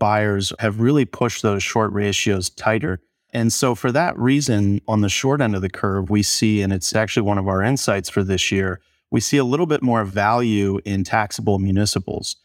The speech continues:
We believe that the taxable municipal market is actually less aggressive in pricing in lower inflation going forward. Yield curve for taxable municipals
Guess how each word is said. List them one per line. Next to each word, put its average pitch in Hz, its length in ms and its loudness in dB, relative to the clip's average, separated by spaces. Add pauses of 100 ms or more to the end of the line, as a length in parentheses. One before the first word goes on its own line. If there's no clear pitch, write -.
(200)
We 113 100 2
believe 120 380 2
that 131 100 -4
the 110 100 -2
taxable 113 580 -2
municipal 104 580 0
market 98 500 -2
is 101 300 -2
actually 104 720 0 (440)
less 117 380 2
aggressive 104 640 0
in 95 120 0
pricing 101 500 0
in 95 180 0
lower 98 320 2
inflation 107 720 0
going 95 280 2
forward. 95 600 -2
Yield 123 720 0
curve 107 380 -2
for 104 100 0
taxable 104 460 -2
municipals 101 720 0